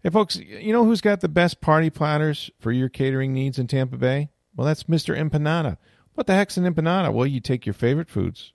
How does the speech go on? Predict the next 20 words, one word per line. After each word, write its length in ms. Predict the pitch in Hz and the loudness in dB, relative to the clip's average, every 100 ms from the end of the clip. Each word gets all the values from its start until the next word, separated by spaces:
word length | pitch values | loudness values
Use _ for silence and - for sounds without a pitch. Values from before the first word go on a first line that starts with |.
| - | -12
you 100 | 104 | -8
place 280 | - 104 - | -2 -2 -2
them 120 | 101 | -6
inside 320 | 101 110 101 | -4 -2 -2
a 60 | 95 | -2
pocket 360 | 107 104 - | -4 -6 -4
of 120 | 87 - | -6 -2
homemade 520 | 117 127 120 120 110 | -2 -2 -2 -2 -2
dough 380 | 104 110 131 - _ _ _ - | 0 2 0 -4 _ _ _ -6
that 120 | 101 | -6
is 100 | - | -2
cooked 280 | 113 104 - | -2 -2 0
perfectly 460 | 156 117 110 92 | 0 0 -4 -4
until 240 | 90 107 90 | -6 -4 -6
it's 140 | - | -8
golden 400 | - 110 120 110 | -2 0 0 0
brown 380 | 95 104 110 113 | -2 0 0 -2
and 100 | 87 | -4
piping 380 | - 117 110 104 | -4 -2 -2 -2
hot. 360 | 117 123 - | -2 -2 -4